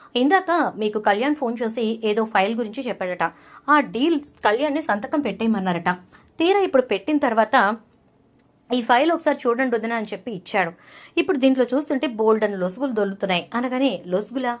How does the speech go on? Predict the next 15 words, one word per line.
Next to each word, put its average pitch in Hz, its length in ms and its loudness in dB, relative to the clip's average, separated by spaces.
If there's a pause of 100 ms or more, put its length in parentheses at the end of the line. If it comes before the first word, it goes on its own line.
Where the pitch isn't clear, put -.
(140)
ఏమైంది? 262 480 2 (360)
ఇటివ్వు" 330 360 0 (240)
అని 240 160 4
చెప్పి 277 300 0
రాజ్ 196 320 4
తీసుకుంటాడు. 185 520 0 (440)
అలా 269 120 4
తీసుకున్న 381 440 2
తర్వాత 262 600 4
దాన్ని 220 340 2
చూసేసరికి 233 480 -2
ఒక్కసారిగా 208 480 -2
రాజ్ 190 220 0
షాక్ 170 260 2
అవుతాడు. 165 280 0